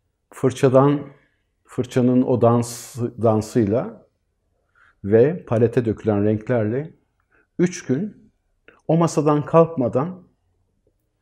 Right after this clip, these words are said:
bir resim yaptım. O fasulye tanesinin üzerine. Beni o kadar mutlu etmişti ki işte kırılma noktalarından bir tanesi buydu.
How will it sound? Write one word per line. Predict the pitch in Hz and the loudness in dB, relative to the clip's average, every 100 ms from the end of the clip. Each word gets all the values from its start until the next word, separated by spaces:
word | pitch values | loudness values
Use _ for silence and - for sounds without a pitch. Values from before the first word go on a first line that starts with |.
| _ _ - | _ _ -2
bir | 170 143 | 0 2
resim | 147 143 170 123 | 2 0 -4 -2
yaptım. | 85 80 - - _ _ _ _ _ _ _ _ _ _ _ _ _ | -4 -8 -16 -20 _ _ _ _ _ _ _ _ _ _ _ _ _
O | 123 | -6
fasulye | - 117 - 98 95 | -4 -6 -4 -6 -4
tanesinin | 98 92 90 - 95 | -6 -6 -10 -10 -10
üzerine. | 82 85 82 92 104 _ _ _ _ _ _ - - 135 | -10 -12 -14 -16 -20 _ _ _ _ _ _ -20 -4 2
Beni | 160 | 4
o | 160 151 | 4 4
kadar | 139 170 | 4 6
mutlu | 175 147 113 | 4 2 0
etmişti | 113 - 151 - 190 | -2 -2 -10 -8 -10
ki | - 117 143 _ _ _ - | -8 -10 -12 _ _ _ -10
işte | - 135 | -4 -2
kırılma | 127 123 120 | 0 2 2
noktalarından | 110 113 110 104 104 104 101 | 0 -2 0 2 0 0 -2
bir | 98 | -4
tanesi | 98 98 - 85 | -6 -6 -10 -10
buydu. | 92 82 | -8 -8